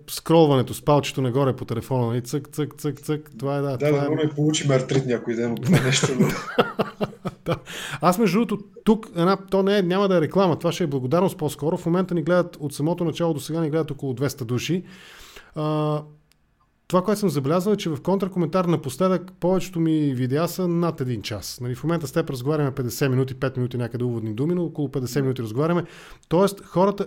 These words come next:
Speaker 1: имат интерес и вниманието им е, може да, могат да задържат вниманието си в час, час и половина, два часа. Правил съм и тричасови, нали, епизоди. И хората следят наистина. И дори след това, като следя, нали, м, статистиката в, а,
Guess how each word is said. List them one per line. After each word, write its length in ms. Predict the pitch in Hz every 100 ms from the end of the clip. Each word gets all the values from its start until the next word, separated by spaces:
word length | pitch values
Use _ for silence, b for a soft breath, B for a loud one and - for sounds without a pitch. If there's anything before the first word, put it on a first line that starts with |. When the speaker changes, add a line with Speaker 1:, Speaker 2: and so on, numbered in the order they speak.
| -
Speaker 1:
имат 280 | 185 208 196
интерес 500 | 151 131 127 165 180
и 60 |
вниманието 460 | 156 151 175 190 185
им 100 | 175
е, 60 | 160 - 156
може 360 | 147 185 180
да, 160 | 165 160 135
могат 340 | 139 175 180
да 100 | 165
задържат 360 | 139 139 151 143
вниманието 440 | 139 151 160 151
си 120 | -
в 40 | 139 - -
час, 360 | 147 135 -
час 280 | - 151 143
и 40 |
половина, 340 | 135 131 139 123
два 300 | 101 127 143
часа. 380 | 151 135 - 127 B B B
Правил 280 | - 151 165
съм 200 | 143 156
и 100 | 131
тричасови, 600 | 156 175 165 139 139 123
нали, 220 | 120 117 117
епизоди. 560 | 120 107 113 113 170 170 B B B B _
И 140 | 175 185
хората 360 | - 185 185
следят 300 | 180 180 185
наистина. 420 | 175 175 - 117 104 - -
И 100 | 143
дори 180 | 139 190
след 200 | 202 202
това, 120 | 196
като 160 | 196 156
следя, 280 | - 151
нали, 460 | 180 170 160 139 123 -
м, 160 | 131 127
статистиката 640 | 135 156 151 135 - 123 117 113 107 107
в, 220 | 117 127
а, 60 | 127